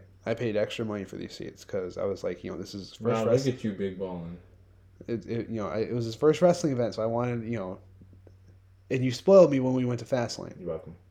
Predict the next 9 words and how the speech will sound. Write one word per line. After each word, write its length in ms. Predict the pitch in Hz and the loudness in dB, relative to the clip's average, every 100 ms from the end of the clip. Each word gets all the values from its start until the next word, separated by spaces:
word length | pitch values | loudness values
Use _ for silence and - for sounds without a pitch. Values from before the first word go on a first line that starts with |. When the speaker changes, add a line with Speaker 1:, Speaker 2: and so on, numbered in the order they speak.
| - - - - - - - - - | -20 -20 -20 -20 -20 -20 -20 -20 -10
Speaker 1:
Right? 300 | - 123 120 - _ _ - - - _ _ _ _ _ - - - - | 2 4 2 -2 _ _ -20 -20 -20 _ _ _ _ _ -20 -20 -20 2
The 140 | 147 | 4
whole 420 | 123 139 151 185 226 | 6 8 12 12 12
time, 440 | 185 220 180 104 - - - - - - - - - - | 10 8 8 4 -12 -20 -20 -20 -20 -20 -20 -20 -18 -4
me 260 | 135 190 | 2 6
and 100 | 233 | 6
him 300 | - 196 165 | 6 6 4
are 200 | - 117 | 2 0
heckling 1000 | 98 - - - - 185 190 147 104 85 | 0 -8 -14 -8 2 2 4 2 2 -6